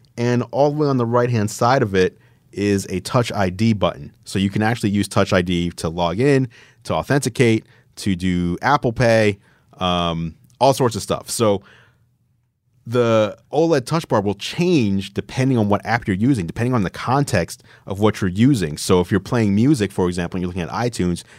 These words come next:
you'll have all your play controls. Or if you go to a web browser and you start a YouTube video, you'll have a scrub bar there. Um, here at the login screen, it has the typical, you know, brighten,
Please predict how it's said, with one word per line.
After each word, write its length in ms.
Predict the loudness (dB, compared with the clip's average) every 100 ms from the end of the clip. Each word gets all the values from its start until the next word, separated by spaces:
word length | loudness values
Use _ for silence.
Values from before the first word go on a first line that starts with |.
| _
you'll 120 | 0
have 120 | 0
all 100 | 2
your 120 | 2 2
play 200 | 0 0
controls. 540 | 0 -2 -4 -6 -18 -20 -20 -8
Or 80 | -2
if 80 | 0
you 60 |
go 100 | 2
to 60 | 2
a 40 |
web 260 | 2 0 2
browser 540 | 0 2 0 -4 -6 _ _
and 80 | -8
you 40 | -2
start 200 | 0 0
a 40 |
YouTube 300 | 0 0 -2
video, 460 | -2 -4 -2 -4 -6 -6
you'll 120 | -6
have 260 | -4 -4
a 60 | -6
scrub 380 | -4 -2 -2 2
bar 240 | 2 2
there. 300 | -4 -10 -14 _ -20 -20 _
Um, 480 | 0 2 2 0 -6 -10
here 580 | -4 0 2 2 0 -6 _ _
at 180 | -10 -6
the 80 | -4
login 400 | 0 2 2 0
screen, 340 | -2 -2 0
it 80 | 0
has 140 | -2 -4
the 100 | -2
typical, 640 | -2 -2 0 2 2 0
you 60 | -6
know, 100 | -8
brighten, 800 | -2 -2 0 -4 -4 -6 -18